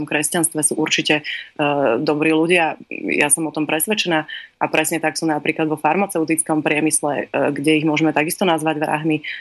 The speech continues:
takisto sú v učiteľstve, hej, ta-, ta-, tak ako sú ľudia, ktorí to ovplyvňujú vedome, tak sú tam ľudia, ktorí, ktorí majú, majú,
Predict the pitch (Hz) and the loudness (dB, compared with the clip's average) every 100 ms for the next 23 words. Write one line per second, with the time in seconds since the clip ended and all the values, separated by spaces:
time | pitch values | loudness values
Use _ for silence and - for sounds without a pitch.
0 | - - 165 160 - 165 156 - 160 - | -4 0 2 0 -2 0 0 0 -2 -2
1 | 165 233 214 180 - 165 147 139 165 190 | 0 0 2 0 -2 -4 -2 -2 -2 -4
2 | 160 151 156 - 175 165 180 180 175 196 | -8 -4 -4 -2 -4 -2 -2 -2 -4 -4
3 | 202 196 - - - 180 214 220 190 180 | -4 -4 -8 -10 0 2 2 2 -2 -2
4 | 175 180 170 160 202 190 185 175 175 196 | -2 -4 -4 -4 -2 0 2 2 2 2
5 | 202 202 185 - 208 185 160 170 185 - | 2 2 -2 -4 -2 0 2 2 0 0
6 | 180 180 - - 170 170 - _ 151 170 | 0 0 -2 -2 0 0 -4 _ 0 4
7 | 170 196 196 - 165 160 175 175 | 4 4 2 0 0 0 0 -4